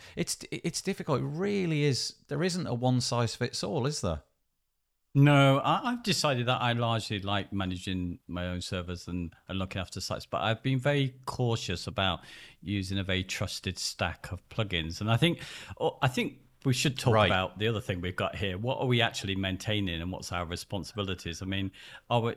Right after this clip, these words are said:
Speaker 2: i-, i-, is our, is our maintenance covering things that the client breaks?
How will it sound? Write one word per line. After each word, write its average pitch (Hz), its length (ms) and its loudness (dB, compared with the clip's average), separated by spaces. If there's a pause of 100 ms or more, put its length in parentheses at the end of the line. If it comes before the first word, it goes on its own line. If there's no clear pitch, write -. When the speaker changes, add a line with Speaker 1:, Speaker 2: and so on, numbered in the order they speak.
Speaker 2:
i-, 71 160 -8
i-, 113 220 -6
is 127 180 2
our, 110 220 2 (480)
is 131 120 4
our 135 140 8
maintenance 107 520 2
covering 98 420 -4
things 95 260 -4
that 92 140 -8
the - 60 -12
client 123 460 2
breaks? - 600 -2